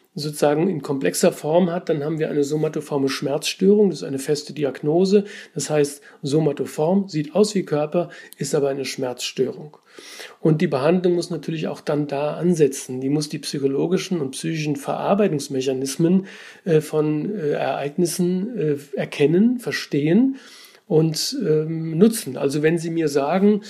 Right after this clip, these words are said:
also wenn du jetzt in den Keller gehst, ins Dunkle, dann wird dich auf der dritten Stufe jemand erschrecken,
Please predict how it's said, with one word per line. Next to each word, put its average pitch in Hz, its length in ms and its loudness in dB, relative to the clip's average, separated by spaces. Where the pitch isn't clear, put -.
also 160 540 2
wenn 156 200 4
du 160 220 -4
jetzt 151 240 -4
in 196 80 2
den 147 120 2
Keller 175 280 0
gehst, 185 380 -2
ins 151 160 -6
Dunkle, 175 360 0
dann 143 120 -4
wird - 160 -4
dich 160 160 -2
auf 151 60 -6
der 147 100 0
dritten 190 280 0
Stufe 190 400 0
jemand 151 300 0
erschrecken, - 600 0